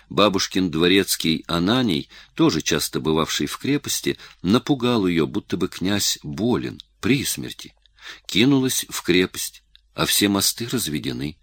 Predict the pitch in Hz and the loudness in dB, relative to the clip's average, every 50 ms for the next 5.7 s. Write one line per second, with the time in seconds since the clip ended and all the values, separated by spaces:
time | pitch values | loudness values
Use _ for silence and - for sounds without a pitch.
0 | _ _ - 73 101 104 - 123 - - - 76 - - - - _ _ _ _ | _ _ -4 -2 -2 0 0 -2 -2 -4 -6 -6 -8 -10 -18 -20 _ _ _ _
1 | _ _ _ _ _ _ _ _ - - - - 73 82 117 135 147 135 113 - | _ _ _ _ _ _ _ _ -20 -18 -12 -6 0 2 4 4 4 2 2 0
2 | - - 80 71 - - 65 - - - - - - 80 - - - 107 123 120 | 0 0 0 -2 -4 -4 -4 -6 -8 -12 -16 -6 -4 -4 -4 -2 0 0 0 2
3 | 123 120 117 110 95 - - - 67 73 71 67 - - - - - _ _ _ | 0 0 0 0 0 -2 -2 -2 -2 -4 -4 -4 -6 -12 -18 -20 -20 _ _ _
4 | _ _ _ _ - 98 101 - 117 120 131 131 - - 101 90 104 104 98 113 | _ _ _ _ -2 0 2 2 2 2 2 0 0 -2 0 0 -2 -2 0 0
5 | 117 117 113 104 95 87 80 76 80 78 76 80 80 | -2 0 0 0 0 0 2 2 2 0 0 0 -2